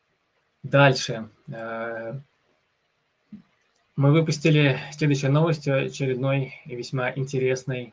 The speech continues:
я считаю, что, по моему мнению. Вот, э, думаю, многие уже прочитали анонс. Э,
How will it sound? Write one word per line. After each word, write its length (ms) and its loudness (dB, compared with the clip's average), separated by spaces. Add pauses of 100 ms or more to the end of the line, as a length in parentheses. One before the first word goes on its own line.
я 140 -10
считаю, 460 -8
что, 400 -10 (960)
по 80 -4
моему 240 -2
мнению. 500 -8 (300)
Вот, 340 -6
э, 540 -8 (360)
думаю, 340 -4
многие 320 -2
уже 120 -8
прочитали 460 -10
анонс. 400 -6 (300)
Э, 500 -12